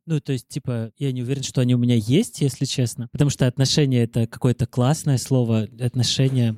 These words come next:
не знаю, блин, эти отношения надо выстраивать внутри своей семьи, со своими друзьями. Это работа. И если как бы коммуницировать то, что тебе надо, это твоя задача, то, кажется, это можно делать и без отношений, просто если ты знаешь, как коммуницировать.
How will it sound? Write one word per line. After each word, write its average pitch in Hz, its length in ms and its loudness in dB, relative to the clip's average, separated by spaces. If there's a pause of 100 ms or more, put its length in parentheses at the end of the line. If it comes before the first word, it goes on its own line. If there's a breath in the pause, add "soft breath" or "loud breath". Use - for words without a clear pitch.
не 131 100 -2
знаю, 120 340 2
блин, 117 340 2
эти 127 200 0
отношения 180 420 2
надо 131 220 2
выстраивать 131 600 0
внутри 160 340 0
своей 151 260 -2
семьи, 123 560 -2
со 127 140 -6
своими 160 280 -2
друзьями. 113 680 -2
Это 143 440 0
работа. 120 680 -2
И 120 80 -8
если 117 1000 -2 (200)
как 113 180 -6
бы 117 100 -4
коммуницировать 139 640 0
то, 135 80 0
что 131 140 -4
тебе 127 200 -4
надо, 117 560 0
это 127 140 0
твоя 117 520 0 (120)
задача, 131 680 0
то, 127 100 2
кажется, 165 400 2
это 120 160 2
можно 147 280 2
делать 135 420 2
и 131 300 4
без 135 260 2
отношений, 151 500 2
просто 147 300 0
если 135 160 0
ты 127 100 -2
знаешь, 120 320 2
как 131 220 -2
коммуницировать. 120 760 0